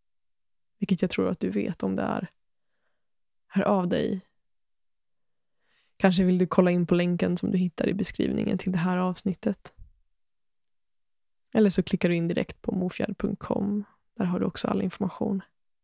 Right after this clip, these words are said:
Tack för att du har varit med mig den här stunden. Tack för att jag fick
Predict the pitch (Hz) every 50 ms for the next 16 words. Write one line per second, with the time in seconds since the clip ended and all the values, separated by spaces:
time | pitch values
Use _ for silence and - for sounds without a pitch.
0 | _ _ _ _ _ _ _ _ _ _ _ - - - - - - - - -
1 | _ _ _ _ _ _ _ _ _ _ _ _ _ _ - - 190 175 - -
2 | - - 190 180 175 175 - _ - 190 185 185 180 175 175 170 175 180 180 165
3 | - 175 175 175 175 175 175 180 185 185 196 202 214 220 208 - _ _ _ _
4 | - 190 175 170 185 185 175 - - - 202 196 196 190 190 190 190 190 190 190
5 | 190 196 196 - 196 185 - - 196 190 - - - - - - - - - -